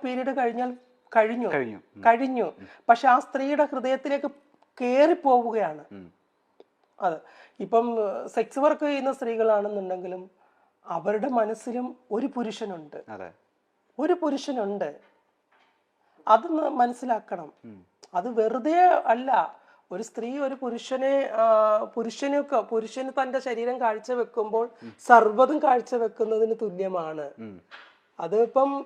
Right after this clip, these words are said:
Speaker 1: പണത്തിന് വേണ്ടിയിട്ട് പോകുന്ന അവരുടെ ഗതികേടാണ്.
Speaker 2: അതെ.
Speaker 1: ആ പണത്തിന് വേണ്ടിയിട്ട് അവൾ പോകുമ്പോഴും അവളുടെ ഹൃദയം കൊടുത്തിരിക്കുന്ന ഒരു, ഒരു രൂപം
Speaker 2: ഉം.
Speaker 1: എവിടെയോ ഉണ്ട്.
Speaker 2: ഉം. അതെ. അപ്പൊ എക്സാക്ട് ഈ സാധനമാ പറഞ്ഞത്. അതായത് നമ്മള്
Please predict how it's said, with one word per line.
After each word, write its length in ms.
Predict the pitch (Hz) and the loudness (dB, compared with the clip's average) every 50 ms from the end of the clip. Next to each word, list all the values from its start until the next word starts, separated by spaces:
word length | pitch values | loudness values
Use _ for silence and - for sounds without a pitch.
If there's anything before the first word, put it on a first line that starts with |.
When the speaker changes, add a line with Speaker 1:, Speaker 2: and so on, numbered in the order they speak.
| - - | 0 2
Speaker 1:
പണത്തിന് 400 | 233 214 226 247 - 330 311 320 | 4 4 4 4 2 2 0 4
വേണ്ടിയിട്ട് 460 | 311 302 294 285 277 294 277 - 294 | 6 6 4 4 2 -2 -4 -4 -6
പോകുന്ന 440 | 262 294 285 262 262 262 277 269 262 | 0 4 6 6 6 6 4 2 2
അവരുടെ 240 | 247 247 233 254 254 | 2 2 2 2 4
ഗതികേടാണ്. 720 | 208 226 214 185 226 233 254 240 226 214 175 160 147 135 - | 6 4 4 4 4 4 6 6 6 4 0 -4 -8 -12 -12
Speaker 2:
അതെ. 200 | 113 95 92 90 - - _ - | -12 -12 -12 -14 -16 -8 _ 4
Speaker 1:
ആ 80 | 226 262 | 4 4
പണത്തിന് 540 | 262 285 247 233 247 247 - 311 311 320 | 6 6 6 6 4 2 0 0 0 2
വേണ്ടിയിട്ട് 440 | 311 311 302 294 302 320 - - 311 | 4 4 4 4 2 -2 -2 2 4
അവൾ 180 | 285 269 277 285 | 6 6 6 4
പോകുമ്പോഴും 920 | 277 285 269 269 269 247 302 311 294 262 269 262 262 262 269 277 277 - | 4 6 8 10 10 8 6 2 0 2 4 4 4 4 4 0 -2 -2
അവളുടെ 320 | 220 220 226 254 262 277 277 | 0 2 2 4 4 2 2
ഹൃദയം 400 | 269 254 240 226 262 277 294 285 | 2 2 2 4 6 6 6 6
കൊടുത്തിരിക്കുന്ന 600 | - 277 240 240 240 - 277 277 - 302 277 277 | 6 4 4 4 2 0 -2 -2 -2 2 6 6
ഒരു, 260 | 262 254 262 262 254 - | 6 6 4 -2 -2 2
ഒരു 280 | 233 233 247 254 254 233 196 | 2 4 4 4 2 0 0
രൂപം 320 | 233 233 233 202 247 247 240 | -2 -2 2 4 4 4 4
Speaker 2:
ഉം. 80 | 233 | 4
Speaker 1:
എവിടെയോ 360 | 220 208 220 226 254 254 233 | 2 4 6 8 10 10 10
ഉണ്ട്. 320 | 202 185 180 165 160 - - - | 10 6 2 -2 -6 -6 -8 -12
Speaker 2:
ഉം. 240 | 104 104 95 87 85 - _ _ - _ _ _ _ _ _ _ _ _ _ _ _ _ _ _ _ _ _ - | -16 -16 -16 -18 -20 -20 _ _ -20 _ _ _ _ _ _ _ _ _ _ _ _ _ _ _ _ _ _ -10
അതെ. 240 | 110 101 98 85 - - _ _ - - 151 | -8 -8 -8 -8 -10 -14 _ _ -8 -6 -6
അപ്പൊ 280 | 143 139 135 139 180 160 - 160 | -6 -6 -6 -4 -4 -2 0 0
എക്സാക്ട് 460 | 160 156 - - 196 202 196 - 208 | 0 0 2 2 2 2 2 0 -2
ഈ 80 | 185 175 | -2 0
സാധനമാ 360 | 190 175 160 160 151 131 113 - | 0 0 2 2 2 0 0 0
പറഞ്ഞത്. 340 | 131 127 123 127 127 123 123 | -2 -2 -2 -2 -2 0 0
അതായത് 280 | 139 147 160 165 185 208 | 2 0 0 -2 -4 -6
നമ്മള് 480 | 208 - - - - 226 233 269 262 | -8 -8 -12 -12 -6 2 4 4 4